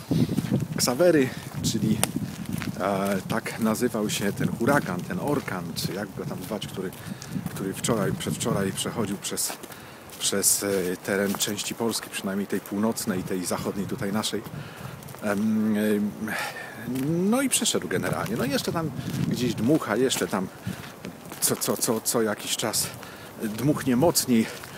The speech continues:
Sporo tu tych gałęzi połamanych, porozrzucanych, ale już jest po nim, już jest po nim. I tak chciałem troszeczkę nawiązać do tego wczorajszego tematu, tym dzisiejszym tematem, bo wczoraj mówiłem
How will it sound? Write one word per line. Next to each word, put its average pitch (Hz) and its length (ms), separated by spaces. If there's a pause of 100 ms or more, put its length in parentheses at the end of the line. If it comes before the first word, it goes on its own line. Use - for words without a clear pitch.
(180)
Sporo 147 280
tu 127 100
tych 117 160
gałęzi 139 400
połamanych, 117 500
porozrzucanych, 120 760 (580)
ale 269 160
już 294 240
jest 285 120
po 120 140
nim, 87 120 (260)
już 117 120
jest 110 120
po - 80
nim. 82 180 (560)
I 175 60
tak 190 120
chciałem 294 160
troszeczkę 240 300
nawiązać 180 720
do 156 220
tego 156 200
wczorajszego 151 440
tematu, 98 340
tym 110 160
dzisiejszym - 360
tematem, 95 400
bo - 60
wczoraj 123 180
mówiłem 123 240